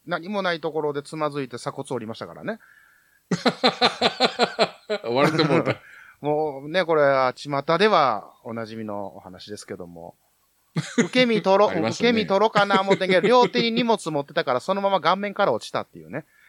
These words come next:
Speaker 1: うん、こともありましたし。はい。
Speaker 2: あれ、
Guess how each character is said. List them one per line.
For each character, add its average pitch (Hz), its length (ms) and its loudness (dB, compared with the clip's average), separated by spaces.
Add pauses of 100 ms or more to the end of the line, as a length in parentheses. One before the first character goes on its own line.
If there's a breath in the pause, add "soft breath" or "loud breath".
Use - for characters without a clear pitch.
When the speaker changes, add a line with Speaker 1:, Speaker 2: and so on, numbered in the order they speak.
(200 soft breath)
Speaker 1:
う 113 80 -10
ん、 104 160 -8
こ 127 140 -8
と 113 80 -6
も 101 100 -8
あ 98 40 -8
り 104 80 -12
ま 139 100 -4
し - 80 -10
た 113 80 -10
し。 - 180 -14 (640 soft breath)
は 120 380 -4
い。 71 40 -12 (480 loud breath)
Speaker 2:
あ 180 140 -2
れ、 185 180 -8